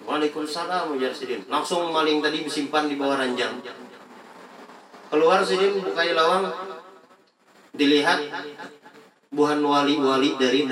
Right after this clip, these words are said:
dari negara lain datang. Ini kita kisah,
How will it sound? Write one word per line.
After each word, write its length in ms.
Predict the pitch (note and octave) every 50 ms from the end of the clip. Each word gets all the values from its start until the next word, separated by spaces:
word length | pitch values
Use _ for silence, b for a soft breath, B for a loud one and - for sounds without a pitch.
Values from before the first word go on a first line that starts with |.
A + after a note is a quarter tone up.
| C3 C3 - -
dari 300 | B2+ B2 B2 B2 C3+ D3+ - B2 B2 B2+ C#3 - - - - - - - _ - _ _ _ _
negara 400 | - - - A#3+ A#3+ A2+ A#2 A#2
lain 400 | A2+ A2+ A2+ - A3 G#2+ G#2 G2+
datang. 320 | G2 G2 - - F#2 F2 - - - - - - - _ _ _ _ _ _ _ _ _ _ _ _ _ _ _ _ _ _ _ _ - -
Ini 80 | - C#3
kita 340 | C#3 D3+ D3+ - D#3 D#3+ D#3+
kisah, 300 | D3+ D3 - E3 E3 D#3+